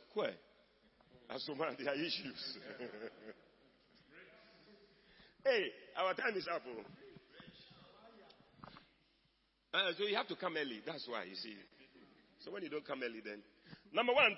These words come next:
people are a burden because they are ungrateful and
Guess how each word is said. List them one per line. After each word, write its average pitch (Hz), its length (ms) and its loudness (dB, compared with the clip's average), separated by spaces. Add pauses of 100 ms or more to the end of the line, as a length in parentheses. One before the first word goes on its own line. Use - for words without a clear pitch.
(100)
people 214 600 8 (220)
are 190 260 10
a 185 100 8 (180)
burden 180 400 2 (1800)
because 156 460 2
they 156 140 4
are 143 140 4 (100)
ungrateful 143 800 -2 (180)
and 120 440 2